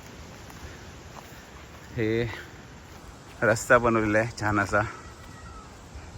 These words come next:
अरे, हे असं काही ना काय चाललेलंच असतं, ते पळतायत पुढे.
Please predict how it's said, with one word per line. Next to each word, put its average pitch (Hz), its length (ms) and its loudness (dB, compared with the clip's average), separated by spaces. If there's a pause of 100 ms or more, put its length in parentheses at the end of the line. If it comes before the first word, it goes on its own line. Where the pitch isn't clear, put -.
(640)
अरे, 101 160 -2
हे 123 240 0
असं 120 180 -6 (920)
काही 123 180 2
ना 127 140 0
काय 131 140 2
चाललेलंच 123 420 0
असतं, 127 340 0 (1080)
ते 135 60 0
पळतायत 117 480 8 (120)
पुढे. 123 220 4